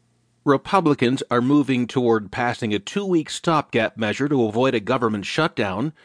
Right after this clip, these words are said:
but the path in the coming weeks is treacherous, with obstacles on both sides of the aisle as lawmakers push their own priorities. With government funding set to expire at the end of Friday,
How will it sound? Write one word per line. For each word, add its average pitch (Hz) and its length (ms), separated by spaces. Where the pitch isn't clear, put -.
but 127 240
the 127 80
path 139 360
in 110 80
the 104 60
coming 120 380
weeks 131 280
is 104 120
treacherous, - 720
with - 140
obstacles 104 580
on 98 160
both 135 240
sides 104 340
of 95 80
the 98 140
aisle 135 380
as 123 320
lawmakers 127 720
push - 320
their 123 180
own 151 160
priorities. 139 720
With 117 360
government 123 440
funding 113 520
set - 300
to 104 160
expire 110 600
at 120 120
the 113 140
end 123 200
of 98 80
Friday, 120 560